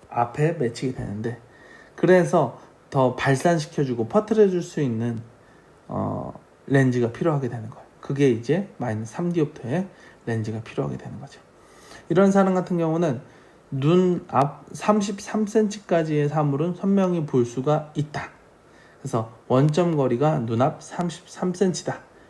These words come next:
요렇게 이야기를 할 수가 있어요. 지금 이 내용을 모르시면은 반복해서 듣고 이해를 반드시 하고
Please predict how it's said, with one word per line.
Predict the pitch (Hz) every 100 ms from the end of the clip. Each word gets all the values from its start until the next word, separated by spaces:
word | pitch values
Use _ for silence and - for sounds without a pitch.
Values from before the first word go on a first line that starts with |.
| _ -
요렇게 | 143 156 165 180 180 - _ -
이야기를 | 120 123 117 127
할 | 143
수가 | - 113
있어요. | - - - _ - - -
지금 | 165 156
이 | 143
내용을 | 180 190 180 175 170
모르시면은 | 151 - 156 151 151 143 139 143 180 -
반복해서 | 139 139 139 143 135
듣고 | 120 - 143 127
이해를 | 127 123 117 113 113 110 147 175 -
반드시 | 131 127 120
하고 | 135 147 151